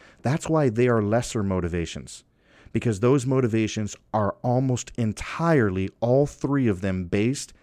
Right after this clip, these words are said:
in you yourself. This is the exact opposite. This motivation verifies that your willingness to guide people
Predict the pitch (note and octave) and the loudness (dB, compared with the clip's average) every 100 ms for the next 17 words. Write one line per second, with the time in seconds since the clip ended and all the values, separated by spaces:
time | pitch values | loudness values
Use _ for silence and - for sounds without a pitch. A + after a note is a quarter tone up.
0 | _ _ _ - G2 F2 E2 G#2 A2 B2 | _ _ _ 0 0 0 -2 0 2 0
1 | B2 G2+ A#2 - G2 D2+ - - _ _ | -2 0 0 2 -2 -4 -8 -20 _ _
2 | _ _ _ _ _ _ _ - G2 C3+ | _ _ _ _ _ _ _ -8 2 2
3 | C3 - A#2 A#2 G2 E2 G2+ F2 F#2 F2 | 2 -2 -4 -2 -4 -2 -4 -2 -4 -4
4 | - - E2 - _ _ _ G#2 D3+ E3+ | -6 -12 -14 -14 _ _ _ 2 2 2
5 | E3+ E3 C#3+ B2+ A#2+ A#2 G2+ A2+ A2+ G#2 | 2 2 2 2 0 -2 -2 0 0 -2
6 | E2+ F2 F2 G#2 G2+ A2+ D3 D#3+ A#2+ C#3 | -2 -4 -6 -8 -6 -2 0 0 0 0
7 | C3+ G#2+ G2 G#2 F2 G2 A#2 - G2+ G2 | 0 -2 -4 -6 -4 -2 -2 -4 -6 -4
8 | G2 | -4